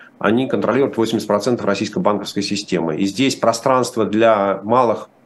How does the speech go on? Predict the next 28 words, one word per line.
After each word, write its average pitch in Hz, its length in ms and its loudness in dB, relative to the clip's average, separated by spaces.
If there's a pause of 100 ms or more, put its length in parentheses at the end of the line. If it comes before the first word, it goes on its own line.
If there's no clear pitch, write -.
(200)
частных 101 460 0
банков, 139 420 2
но 104 160 0
оно 110 320 2
уже 107 440 0
сжалось 107 480 2
настолько, 135 480 0
что - 160 -2
я 110 60 2
да-, 117 200 2 (240)
я, 170 80 4
правда, 202 300 0
я 160 160 4
честно 151 320 0
удивляюсь, 117 360 2
как - 200 0
они 107 160 2
еще 95 520 0
там 90 320 -4
живут 110 360 2
и 98 40 2
почему 101 360 0
они 101 320 0
еще 92 320 -2
с-, - 100 -16
окончательно 101 540 0
не 98 160 0
померли. 78 420 -4